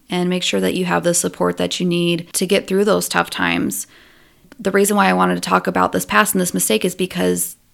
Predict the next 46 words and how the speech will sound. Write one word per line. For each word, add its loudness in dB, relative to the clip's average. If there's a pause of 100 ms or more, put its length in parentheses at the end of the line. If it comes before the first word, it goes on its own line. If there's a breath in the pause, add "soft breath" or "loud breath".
(160)
I -2
feel 2
like 2
that 2
inner 2
critic 2 (340 soft breath)
is 0
always 4
in 0
our 4
head, 2 (280 soft breath)
and 0
it's 0
constant 0
replaying 0
these 0
things. -2 (260 loud breath)
Things 2
that 6
are, 6 (580 loud breath)
well, 6
that 2
they're 4
already 4
resolved 2
because 0
they 4
already 4
happened, 0
but 0
we 0
keep -6
trying 0
to -2
change 0
it 2
or 2
think -2
about 2
how 2
we 2
could 0
have 0
changed -2
it -2
when 0